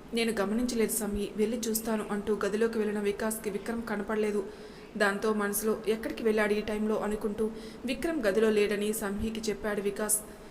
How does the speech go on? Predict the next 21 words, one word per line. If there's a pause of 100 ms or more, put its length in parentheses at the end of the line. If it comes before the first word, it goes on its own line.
(640)
సంహి
కూడా
విక్రమ్
గురించి
ఆలోచిస్తుండగా
అక్కడే
ఉన్న
రూమ్
బాయ్ (180)
విక్రమ్
నిద్ర
పట్టక (120)
చల్లగాలికి
తిరుగుతుంటే
చూశానని
చెప్పడంతో (400)
వికాస్
అతనితో
సరిగ్గా
పన్నెండు
గంటలకి